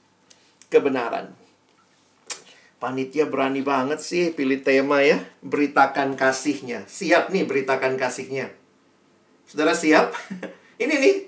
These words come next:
memberitakan kasihnya, kasih nyawa dulu gitu ya.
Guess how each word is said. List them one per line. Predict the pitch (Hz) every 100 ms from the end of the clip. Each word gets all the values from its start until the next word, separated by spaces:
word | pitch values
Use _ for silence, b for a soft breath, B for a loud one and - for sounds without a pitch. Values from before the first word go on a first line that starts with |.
| - _
memberitakan | 180 180 180 185 180 180 180
kasihnya, | 170 208 202 220
kasih | 175 185 170
nyawa | 160 165
dulu | 170 240 220 143
gitu | 131
ya. | 131 147